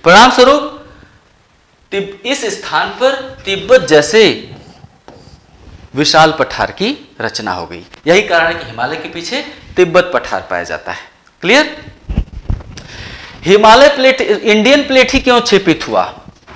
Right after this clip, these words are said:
इंडियन प्लेट ही क्यों छेपित हुआ? यूरेशियन प्लेट भी छेपित हो सकता था टक्कर के परिणाम स्वरूप, लेकिन इंडियन प्लेट इसलिए भी छेपित हुआ क्योंकि इंडियन प्लेट उत्तर पूर्व की ओर प्रवाहित है, जबकि यूरेशियन प्लेट पूरब की तरफ जा रहा है। यहाँ पे आपने देखा ना,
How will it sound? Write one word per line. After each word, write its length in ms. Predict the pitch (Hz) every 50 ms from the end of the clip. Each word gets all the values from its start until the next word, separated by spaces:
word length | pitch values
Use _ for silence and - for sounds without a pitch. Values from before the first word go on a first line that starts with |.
| - - - - -
इंडियन 380 | 202 220 220 208 247 262 262 226
प्लेट 280 | - 214 208 214 208
ही 120 | - 269 -
क्यों 200 | - - 226 202
छेपित 440 | - - 151 - 127 113 - -
हुआ? 260 | 110 101 95 87 - - - 143
यूरेशियन 420 | 156 165 165 160 - - 214 226
प्लेट 160 | 220 220 202
भी 100 | 196 226
छेपित 360 | - - 214 - 226 214 -
हो 60 | 208 196
सकता 280 | 208 196 196 - 202
था 120 | 190 - 190
टक्कर 300 | - 196 - - 190 180
के 80 | 202
परिणाम 260 | 185 196 190 190 190
स्वरूप, 280 | 185 - 202 220 220 220 - - - - - - -
लेकिन 220 | 175 190 - 247
इंडियन 400 | 175 175 190 196 214 254 269 262
प्लेट 400 | - - 220 240 247 247 - - - - - - _ -
इसलिए 240 | 190 196 - 247 262
भी 80 | 233 240
छेपित 400 | - - 226 226 233 226 233 196
हुआ 180 | 185 202 226 254 - - - - - -
क्योंकि 260 | - 226 240 240 240 208
इंडियन 460 | - 185 185 190 190 220 240 254 240
प्लेट 260 | - 226 233 233 -
उत्तर 320 | - 190 - - 240 226
पूर्व 280 | - - 185 214 233 240
की 120 | 247 247
ओर 80 | 240 240
प्रवाहित 440 | 240 220 208 196 208 233 240 233 220
है, 220 | 240 269 285 269 262 - - - 151
जबकि 380 | 170 196 196 196 208 190 185
यूरेशियन 340 | 175 170 165 160 - 220 226
प्लेट 440 | 220 220 220 247 240 - - - -
पूरब 280 | 180 180 185 185 180 190
की 60 | 135
तरफ 200 | - - 117 110
जा 180 | 104 107 95 90
रहा 140 | 87 85
है। 260 | 85 90 90 - - - - -
यहाँ 160 | - 117 110
पे 80 | - 113
आपने 200 | 107 - 123 113
देखा 240 | 110 120 - 214 233
ना, 160 | 285 311